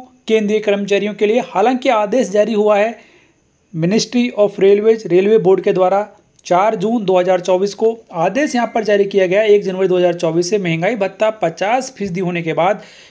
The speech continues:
कर्मचारियों के अन्य भत्तों में बढ़ोतरी किए जाने को लेकर सातवें वेतन आयोग ने ये सिफारिश की थी कि जैसे ही महंगाई भत्ता पचास फीसदी और उससे ज़्यादा होता है तो कर्मचारियों के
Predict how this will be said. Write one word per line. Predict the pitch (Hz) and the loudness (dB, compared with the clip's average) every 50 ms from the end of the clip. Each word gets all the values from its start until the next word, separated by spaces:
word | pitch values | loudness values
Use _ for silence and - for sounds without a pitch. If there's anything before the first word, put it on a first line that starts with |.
| _ _ - | _ _ 0
कर्मचारियों | 202 233 262 277 311 302 254 - 247 233 226 233 240 240 | 0 0 0 0 -2 -4 -2 -2 0 0 0 0 -2 -2
के | 233 254 247 | -2 -2 -2
अन्य | 214 - 208 214 226 233 254 254 | -2 -4 -6 -6 -2 -2 0 0
भत्तों | 185 170 175 175 - 190 | 0 -4 -6 -6 -6 -6
में | 180 180 196 202 170 | -6 -4 -4 -4 -4
बढ़ोतरी | 147 160 160 160 160 - - 196 220 175 | -4 -2 -2 -2 -4 -4 -6 -8 -8 -6
किए | - 185 180 165 | -2 0 0 0
जाने | 160 147 139 135 | 0 -2 -6 -6
को | 135 147 | -6 -6
लेकर | 135 131 127 127 139 127 127 - - - - - - _ - | -6 -6 -4 -4 -4 -4 -4 -6 -12 -20 -20 -20 -20 _ -10
सातवें | - - 175 180 185 - 269 262 | -4 -2 0 0 0 0 0 0
वेतन | 254 247 254 269 240 | 0 0 0 -2 -2
आयोग | 233 214 214 220 226 208 | 0 -2 -2 -2 -4 -4
ने | 240 226 247 | -6 -6 -4
ये | 233 214 | -4 -4
सिफारिश | 208 - 170 170 180 180 190 185 185 | -6 -6 -6 -4 -2 -2 -2 -4 -6
की | - 185 180 | -6 -8 -8
थी | 175 214 214 | -6 -8 -8
कि | 208 240 | -8 -6
जैसे | 180 160 175 185 175 - 233 240 | -2 0 0 0 0 -2 -4 -2
ही | 240 294 | -2 -2
महंगाई | 330 277 220 202 202 214 233 247 | -2 -2 -4 -4 -4 -4 -4 -2
भत्ता | 196 196 185 - 214 208 | -4 -4 -4 -4 -4 -4
पचास | 208 - 156 151 - 170 190 208 202 | -2 -4 -6 -4 -2 -2 -2 -2 -4
फीसदी | - 202 196 180 208 240 | -6 -8 -8 -6 -6 -4
और | 226 214 190 | -4 -4 -4
उससे | - 208 202 | -4 -4 -4
ज़्यादा | 165 160 156 156 175 | -4 -4 -4 -4 -4
होता | 170 160 160 - 175 175 | -4 -4 -4 -4 -2 -2
है | 196 247 247 - - _ _ _ _ _ - | -2 -2 -4 -8 -16 _ _ _ _ _ -10
तो | 208 | -4
कर्मचारियों | 202 214 226 247 277 294 208 - 240 220 214 226 240 226 | -2 0 0 0 0 -2 -2 -2 -2 -2 -2 -2 -4 -4
के | - 233 214 | -2 -2 -4